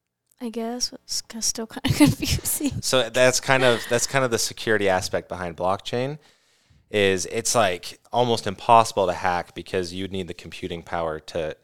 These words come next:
Speaker 2: not just hack, like, one computer, get control of, like, one endpoint, one node, but the majority of 'em. And even then, if there's a discrepancy, that raises red flags. So it's, like,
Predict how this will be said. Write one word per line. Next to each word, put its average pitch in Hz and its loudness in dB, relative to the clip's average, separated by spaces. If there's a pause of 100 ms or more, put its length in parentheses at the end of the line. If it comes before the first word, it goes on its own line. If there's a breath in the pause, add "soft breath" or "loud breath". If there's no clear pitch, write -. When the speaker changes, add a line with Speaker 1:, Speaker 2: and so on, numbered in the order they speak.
(400 soft breath)
Speaker 2:
not 107 2
just 98 -10
hack, 90 -2
like, 82 -10
one 98 -2
computer, 85 -10
get 87 -10
control 85 -10
of, 85 -12
like, 82 -10
one 87 -8
endpoint, 82 -10
one 85 -10
node, 80 -10 (420 soft breath)
but 80 -4 (340)
the 95 -10
majority 85 -6
of 78 -10
'em. 80 -12
And 80 -14 (100)
even 101 -6
then, 85 -4
if 85 -10
there's 87 -4
a 87 -8
discrepancy, 80 -6 (340)
that 85 -4
raises 78 -12
red 73 -10
flags. - -12
So - -4
it's, 87 -6
like, 85 -4